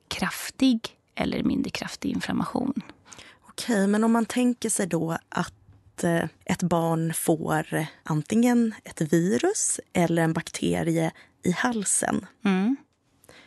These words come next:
Speaker 2: Yttrar den sig på samma sätt? Eller vet man att, ah, alltså bara genom att titta på barnet, att,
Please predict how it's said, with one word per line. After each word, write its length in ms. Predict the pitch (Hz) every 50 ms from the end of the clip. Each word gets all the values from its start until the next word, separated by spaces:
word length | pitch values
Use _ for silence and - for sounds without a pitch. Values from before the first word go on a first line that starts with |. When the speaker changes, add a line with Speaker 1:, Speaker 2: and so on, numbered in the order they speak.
| _ _ _ _ -
Speaker 2:
Yttrar 340 | 202 - - - - 220 196
den 200 | 180 165 165 156
sig 180 | - - -
på 120 | - - 185
samma 240 | - 175 170 185
sätt? 460 | 175 - - - - - _ _ - - -
Eller 180 | 196 185 180 170
vet 360 | 170 190 190 196 185 - -
man 140 | 185 180 180
att, 140 | - - - _ -
ah, 200 | - 185 - - _ _ _ _ - - - -
alltså 200 | - - - 190
bara 220 | 175 180 170 160 160
genom 380 | 160 170 160 165 170 175 170
att 80 | 160 -
titta 320 | - 185 - - - -
på 100 | - -
barnet, 440 | 165 180 175 170 170 175 - - -
att, 140 | - -